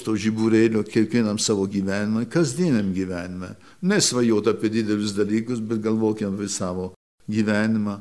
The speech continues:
Gal toks atrodo paprastas, neprasmingas, bet tikrai, jei gyvenam tikėjimo šviesoje, mes žinosim, kur einam, ir apšvies Dievas duos prasmę tam mūsų gyvenimui, koks jis bebūtų.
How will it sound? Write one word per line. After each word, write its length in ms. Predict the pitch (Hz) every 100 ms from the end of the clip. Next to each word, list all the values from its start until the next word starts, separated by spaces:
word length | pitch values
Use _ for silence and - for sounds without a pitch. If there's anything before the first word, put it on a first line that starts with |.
| - _ _
Gal 160 | 104 101
toks 300 | 101 - 104
atrodo 380 | - 101 98 98
paprastas, 880 | - 107 110 110 104 - 110 - 110 - _ _ -
neprasmingas, 880 | 101 98 101 - 101 101 98 92
bet 240 | 87 92 -
tikrai, 540 | 107 95 95 95 85 - - _ -
jei 240 | 107 107 104
gyvenam 480 | 104 110 104 92 95
tikėjimo 560 | 101 - 113 98 95
šviesoje, 720 | - 104 98 - 95 92 101 98 - - -
mes 400 | - - 110 104 -
žinosim, 720 | 113 95 123 104 98 92 101
kur 320 | 95 - 92 90
einam, 460 | 92 92 95 90 98 - - _ -
ir 80 | 101
apšvies 600 | 98 98 - 107 101 95
Dievas 460 | 92 98 95 95 - - _ _ - 92
duos 400 | 110 104 - - - - -
prasmę 560 | 110 127 117 - 95
tam 260 | 87 104 95
mūsų 240 | 101 98 90
gyvenimui, 500 | 92 98 98 98 92
koks 260 | - 95 98
jis 100 | 92
bebūtų. 540 | 95 92 90 90 85